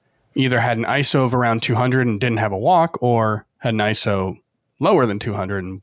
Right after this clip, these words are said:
walked a few times. So, you know, just to point that out, the, the nine oh six O P S,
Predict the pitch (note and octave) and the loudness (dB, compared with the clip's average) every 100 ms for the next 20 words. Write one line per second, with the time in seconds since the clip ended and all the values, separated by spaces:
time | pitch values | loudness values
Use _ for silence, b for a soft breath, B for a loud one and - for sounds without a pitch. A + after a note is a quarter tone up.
0 | - G2+ G2 G#2+ - F2 B2+ - - - | -2 0 0 -2 -10 -4 -4 -4 -6 -2
1 | A#2 G2 - B B B B B E3 F3 | 0 0 -4 B B B B B -2 0
2 | F#3 C#4 A3 - D3+ B2+ G#2+ G#2 G2+ A#2 | 0 0 0 0 0 2 2 0 -2 -2
3 | A2+ C3 C#3+ C#3+ C3+ - A#2 A2+ A2 A2 | -4 -2 0 0 0 0 0 0 0 0
4 | G2 - | -2 -2